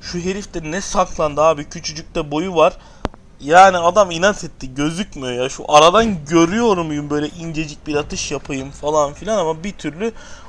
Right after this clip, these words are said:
olmadı. Sağ olsun M altı falan da gelip kapatınca ön tarafı herife vuramadık bir türlü. Ama sonuç olarak yaklaşık dört bin hasara ulaştığımız ve tankası aldığımız güzel bir karşılaşma oldu. Aslında oyuna başlarken dediğim gibi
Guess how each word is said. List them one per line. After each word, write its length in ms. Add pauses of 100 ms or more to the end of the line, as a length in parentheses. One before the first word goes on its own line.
olmadı. 540 (220)
Sağ 240
olsun 320
M 60
altı 220
falan 300
da 60
gelip 340
kapatınca 560
ön 240
tarafı 500 (340)
herife 340
vuramadık 640
bir 60
türlü. 380 (320)
Ama 260
sonuç 340
olarak 300
yaklaşık 480
dört 240
bin 100
hasara 380
ulaştığımız 580
ve 80
tankası 580
aldığımız 500
güzel 380
bir 80
karşılaşma 680
oldu. 140
Aslında 380
oyuna 360
başlarken 680
dediğim 300
gibi 240